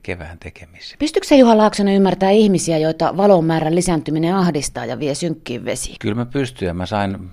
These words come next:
Speaker 1: sain tuossa palautettakin just, että ei saa kevästä puhua aina niin iloisena. Et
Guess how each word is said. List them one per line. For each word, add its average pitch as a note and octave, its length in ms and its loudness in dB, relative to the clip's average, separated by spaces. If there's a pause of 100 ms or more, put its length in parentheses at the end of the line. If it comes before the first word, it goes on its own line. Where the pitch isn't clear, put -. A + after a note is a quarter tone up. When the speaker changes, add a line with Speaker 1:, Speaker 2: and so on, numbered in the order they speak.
Speaker 1:
sain F#2 240 -6
tuossa - 240 -12
palautettakin E2+ 840 -4
just, - 220 -16
että - 160 -14
ei E2 60 -10
saa - 260 -14
kevästä E2+ 420 -8
puhua D#2+ 420 -12
aina D#2+ 180 -12
niin E2 160 -12
iloisena. E2+ 460 -14
Et - 60 -18